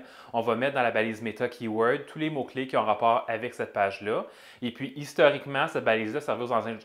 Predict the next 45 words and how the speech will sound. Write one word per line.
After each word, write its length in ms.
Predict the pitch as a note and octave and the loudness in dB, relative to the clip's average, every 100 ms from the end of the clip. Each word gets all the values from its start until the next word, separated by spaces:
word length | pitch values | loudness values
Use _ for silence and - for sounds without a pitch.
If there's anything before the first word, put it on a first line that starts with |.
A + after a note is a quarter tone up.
| - | -8
aux 240 | A2+ A2+ | -8 -4
engins 300 | C3 C3 D#3+ | -4 -4 -4
de 100 | D#3 | -2
recherche 640 | G#2+ C#3 - B2+ E3+ - - - - - | -2 -4 -6 -4 -4 -6 -18 -20 -20 -6
pour 340 | C#3+ C#3 C3+ | -2 -2 -2
bien 180 | A#2+ D#3+ | -4 -2
comprendre 600 | D#3+ B2+ - B2+ C#3 B2+ | 0 -2 0 -2 -2 -4
ou 20 | |
bien 220 | G#2 C3 | -6 -6
saisir 500 | C3 - A#2+ G#2+ B2 | -4 -2 -2 0 -4
c'est 140 | C3 A#2+ | -4 -4
quoi 160 | B2+ | -2
le 100 | A2+ | -2
contenu 300 | G#2+ A2 A2 | -2 -8 -6
de 40 | G#2+ | -2
la 100 | G2 | -2
page. 460 | G2+ F#2 - - - _ _ _ | 0 -4 -4 -14 -20 _ _ _
Cette 160 | - | 0
balise-là 320 | B2 B2 B2+ E3 | 2 2 0 -2
a 20 | |
été 180 | D#3+ D3+ | -2 -4
beaucoup 480 | B2 - C#3 - - | -6 -6 -8 -8 0
abusée, 560 | A#2 A2 G#2 A2+ D#3 - - _ | 0 0 -6 -6 -6 -10 -20 _
donc 180 | A#2+ B2 | -2 0
elle 60 | |
n'est 80 | A2 | -2
plus 180 | - C3 | -4 -10
très 200 | - C3 | -4 -4
efficace, 460 | - - A#2+ B2 - _ - | -4 -2 0 0 -6 _ -10
presque 260 | C3 C3+ | -8 -6
plus 220 | - - | -8 -10
du 140 | A2+ G#2 | -14 -8
tout 120 | B2+ | -4
efficace 420 | A#2+ - A#2 A2+ | -4 0 0 0
en 120 | G#2+ | -2
fait 340 | G2 A2 A2 - | -4 -4 -4 -6
au 80 | G#2+ | -10
niveau 360 | G#2 G2+ A2 G#2+ | -8 -8 -10 -12
du 260 | G#2 G#2 | -10 -6
S 200 | G2+ - | -6 -6
E 20 | |
O. 100 | E2+ - _ _ _ _ - - - - | -12 -12 _ _ _ _ -20 -20 -20 -8
Gestionnaire 840 | B2+ F#3+ G#3 E3 D#3+ E3+ F3 - - _ | -2 0 2 2 4 2 0 -4 -14 _
de 140 | A#2 D#3 | -2 0
contenu. 420 | D3+ A#2 - | 0 -2 -4